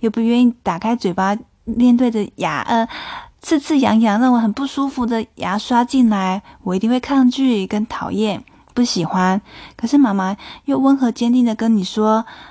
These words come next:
，“宝贝来，好好来刷牙哦，赶快来嘛，刷个牙就好了，赶快来刷牙，刷一下就好了，好啦，好啦，过来刷牙。”那如果妈妈这样对你说，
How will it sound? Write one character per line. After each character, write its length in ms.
，“宝 80
贝 220
来， 440
好 160
好 200
来 200
刷 220
牙 300
哦， 160
赶 220
快 200
来 300
嘛， 460
刷 200
个 120
牙 200
就 200
好 300
了， 280
赶 140
快 140
来 180
刷 240
牙， 380
刷 200
一 120
下 200
就 160
好 200
了， 160
好 240
啦， 200
好 200
啦， 260
过 200
来 180
刷 260
牙。” 460
那 60
如 100
果 100
妈 140
妈 140
这 80
样 120
对 140
你 140
说， 460